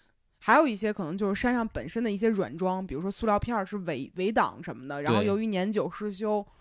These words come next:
Speaker 1: 或者说就是风刮跑了，
Speaker 2: 嗯。
Speaker 1: 然后就变成了垃圾，很多是这样的。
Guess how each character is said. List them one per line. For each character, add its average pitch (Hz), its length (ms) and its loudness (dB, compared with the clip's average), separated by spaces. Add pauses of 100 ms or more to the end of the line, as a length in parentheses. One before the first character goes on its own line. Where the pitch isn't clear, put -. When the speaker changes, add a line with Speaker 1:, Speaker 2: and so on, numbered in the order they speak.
(160)
Speaker 1:
或 196 140 2
者 190 40 0
说 208 240 0
就 196 80 0
是 185 40 0
风 208 260 -8
刮 202 180 0
跑 117 280 -8
了， - 160 -10 (120)
Speaker 2:
嗯。 92 220 -2
Speaker 1:
然 160 100 -2
后 175 80 0
就 190 160 -2
变 226 240 0
成 160 240 -10
了 160 80 -6
垃 147 220 -8
圾， 151 240 -12
很 139 160 -12
多 165 120 -8
是 196 60 -6
这 269 120 -6
样 127 200 -4
的。 69 100 -20